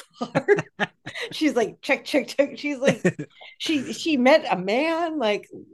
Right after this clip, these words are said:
Speaker 1: we gotta get to Elijah Wood because, like, I wanna say how happy I am that he's joined the show because,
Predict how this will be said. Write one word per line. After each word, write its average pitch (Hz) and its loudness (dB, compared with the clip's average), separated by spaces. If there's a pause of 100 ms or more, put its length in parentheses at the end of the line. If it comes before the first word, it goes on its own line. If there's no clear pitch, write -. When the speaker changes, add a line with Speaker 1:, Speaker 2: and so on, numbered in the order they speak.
(100)
Speaker 1:
we 254 -6
gotta 349 4
get 330 -2
to 302 -8
Elijah 254 2
Wood 208 0
because, 202 -4
like, 190 -4 (200)
I 233 4
wanna 262 0
say 220 -2
how 208 -2
happy 196 -4
I 170 0
am 170 -4
that 175 -6
he's 185 -12
joined 196 -4
the 170 -4
show 170 -2
because, 170 -2